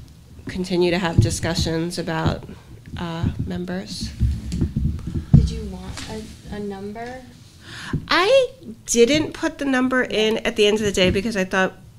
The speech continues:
Speaker 2: Let's be flexible.
Speaker 1: let's leave ourselves a little flexibility,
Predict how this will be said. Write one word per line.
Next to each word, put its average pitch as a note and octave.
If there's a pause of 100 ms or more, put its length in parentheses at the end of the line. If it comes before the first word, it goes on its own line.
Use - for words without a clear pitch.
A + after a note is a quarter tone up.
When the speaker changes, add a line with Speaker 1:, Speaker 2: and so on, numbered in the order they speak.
(540)
Speaker 2:
Let's -
be -
flexible. - (120)
Speaker 1:
let's A3+ (120)
leave G#3+
ourselves G#3+
a G3
little F#3
flexibility, F#3